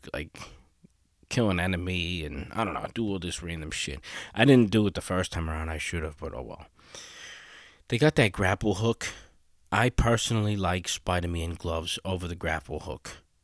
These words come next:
I don't know what your take is on it, but that's just me personally. Could be because of the fact that I always love Spider-Man, so anything related to,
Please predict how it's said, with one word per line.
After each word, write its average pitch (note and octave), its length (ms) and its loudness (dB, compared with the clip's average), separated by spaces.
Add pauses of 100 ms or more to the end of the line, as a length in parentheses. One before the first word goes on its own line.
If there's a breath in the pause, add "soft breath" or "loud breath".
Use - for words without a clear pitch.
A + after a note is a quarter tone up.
(120)
I F#2+ 120 0
don't G2+ 120 2
know F#2+ 100 2
what F2+ 160 -2
your A2 140 6
take G#2 300 0
is F#2+ 200 2
on F2+ 180 2
it, F2+ 220 -4
but G2+ 160 -4
that's G2 160 4
just F#2 240 0
me F#2+ 100 2
personally. F#2+ 480 0 (380 loud breath)
Could B2+ 240 8
be A#2+ 120 6
because A2 460 0
of G#2 60 -2
the F#2+ 40 -6
fact G2+ 340 -2
that G2+ 100 4
I F#2+ 120 4
always F#2+ 300 0
love F2 220 -4
Spider-Man, G2+ 720 2
so D#2+ 300 0
anything F2 500 -4
related F#2 480 -2
to, G2 320 0